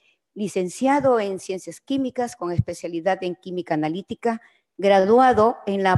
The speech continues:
Pontificia Universidad Católica del Ecuador. Es miembro de la Sociedad Ecuatoriana de la Ciencia del Suelo y dirige el Laboratorio de Referencia Nacional que forma parte de la Red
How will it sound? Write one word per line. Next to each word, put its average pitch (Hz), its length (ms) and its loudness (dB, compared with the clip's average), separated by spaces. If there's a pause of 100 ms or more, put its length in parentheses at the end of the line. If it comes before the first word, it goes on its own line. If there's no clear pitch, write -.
Pontificia 226 600 0
Universidad 190 600 0
Católica 175 540 0
del 147 160 -2
Ecuador. - 440 -6 (760)
Es 254 200 4
miembro 226 600 2
de 185 140 2
la 165 160 0
Sociedad 170 600 -2
Ecuatoriana 180 800 0 (380)
de 202 160 2
la 175 140 2
Ciencia 208 400 -4
del 170 120 -2
Suelo 185 520 0 (360)
y 269 120 2
dirige 330 340 6
el 311 80 4
Laboratorio 233 560 6
de 214 80 2
Referencia 196 560 -2
Nacional 190 460 -4
que 196 100 -4
forma 190 420 -2
parte 202 380 -2
de 180 100 -4
la 165 120 -4
Red 190 220 -2